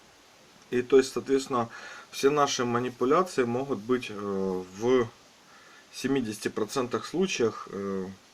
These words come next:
напрасны. Если, э, речь идет о, там, бедах, там, erase, э, ре-, это, ну, вот, на процентов семьдесят напрасно, потому что всего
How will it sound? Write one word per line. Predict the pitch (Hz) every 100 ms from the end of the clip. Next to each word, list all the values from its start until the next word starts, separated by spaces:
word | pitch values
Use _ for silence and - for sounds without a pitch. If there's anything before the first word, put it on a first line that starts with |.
| - - -
напрасны. | 120 120 139 110 - 82 95 - - - - - - - - - - -
Если, | 101 98 127 135 113 110 104
э, | 82 101
речь | 98 123 123 107
идет | 98 120 117 - - -
о, | 117 107 101
там, | - 98 92 - - - -
бедах, | 107 123 117 101 -
там, | - 95 98 -
erase, | 110 165 196 185 - - - - - - - - - -
э, | - 98 98 95 95
ре-, | 95 - - - 78 - - - - -
это, | 110 98 95 87 92 -
ну, | 131 143 127
вот, | 95 - -
на | 107
процентов | 104 113 - 120 107 98 - - - - - - - - - - - - - - -
семьдесят | - 143 120 101 113 110
напрасно, | 110 175 208 190
потому | 139 113
что | - 107
всего | - 113 110